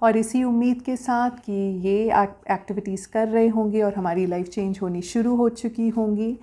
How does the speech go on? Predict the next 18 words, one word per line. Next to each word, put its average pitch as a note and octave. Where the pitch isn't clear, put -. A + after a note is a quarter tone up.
I G3+
am G3
signing G#3
off G#3
with F#3+
this G#3+
video। A#3
Thank G3+
you G3
so A#3+
much B3+
for B3
watching। G#3+
Please A#3+
do A#3
like, G#3
share G3+
and G3